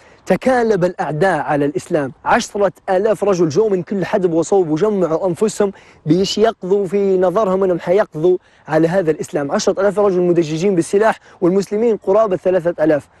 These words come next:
المسلمين وهم يحفر، وهم يحفروا الخندق، لما قرروا حفر الخندق الصحابة وبدأوا يحفروا الخندق، استعصت عليهم صخرة كبيرة، فشكوا ذلك للنبي صلى الله عليه وسلم، قالوا: "يا رسول الله،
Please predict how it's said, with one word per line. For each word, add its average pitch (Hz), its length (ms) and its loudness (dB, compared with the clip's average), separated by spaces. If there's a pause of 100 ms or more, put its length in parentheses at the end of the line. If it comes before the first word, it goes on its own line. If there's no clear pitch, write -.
(420)
المسلمين 269 520 0
وهم 240 280 0
يحفر، 220 380 0
وهم 226 360 0
يحفروا 220 280 0
الخندق، 175 520 0
لما 160 200 -4
قرروا 196 320 2
حفر 185 240 -4
الخندق 165 320 -2
الصحابة 165 460 -2
وبدأوا 160 300 0
يحفروا 180 340 -2
الخندق، 220 360 0 (400)
استعصت 208 480 -2
عليهم 214 300 0
صخرة 180 340 -4
كبيرة، 151 480 -2 (800)
فشكوا 233 360 0
ذلك 208 280 0
للنبي 185 220 -2
صلى 170 140 0
الله 165 120 -4
عليه 170 120 0
وسلم، 147 60 -4
قالوا: 151 160 2
"يا 151 40 2
رسول 156 220 0
الله، 185 260 0